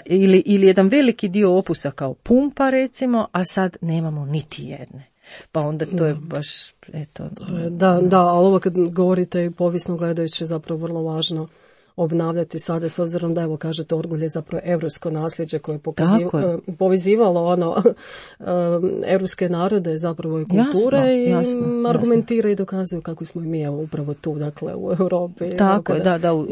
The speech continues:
Speaker 2: jedan
Speaker 1: definitivno
Speaker 2: moment
Speaker 1: u tom
Speaker 2: čisto
Speaker 1: kontekstu. Da,
Speaker 2: treba
Speaker 1: apsolutno,
Speaker 2: istaknuti, da.
Speaker 1: apsolutno.
Speaker 2: A i važnost očuvanja hrvatskog kulturnog identiteta nekako, e, provlačite za ne kroz,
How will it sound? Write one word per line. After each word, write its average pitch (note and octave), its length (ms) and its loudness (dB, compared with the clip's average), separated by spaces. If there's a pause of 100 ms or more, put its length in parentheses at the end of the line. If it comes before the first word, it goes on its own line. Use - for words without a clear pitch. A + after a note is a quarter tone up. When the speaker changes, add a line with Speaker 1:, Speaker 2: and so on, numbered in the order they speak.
(140)
Speaker 2:
jedan G#3+ 280 8
Speaker 1:
definitivno G3+ 200 8
Speaker 2:
moment F3+ 220 6
Speaker 1:
u - 40 -12
tom F#3 140 4
Speaker 2:
čisto F#3 200 0
Speaker 1:
kontekstu. F3 600 0
Da, E3+ 240 -2
Speaker 2:
treba F#3 220 -2
Speaker 1:
apsolutno, F3 400 -2 (160)
Speaker 2:
istaknuti, D#3+ 220 -10
da. E3+ 200 -4
Speaker 1:
apsolutno. - 440 -8 (240)
Speaker 2:
A F#3 200 2
i F#3+ 220 6
važnost G3+ 460 2
očuvanja F#3+ 600 0
hrvatskog F3+ 400 -2
kulturnog F3+ 400 -4
identiteta E3+ 720 -4
nekako, D#3+ 800 -4
e, E3+ 120 -6
provlačite E3 600 -2
za E3 160 -4
ne F3+ 180 0
kroz, E3 300 -6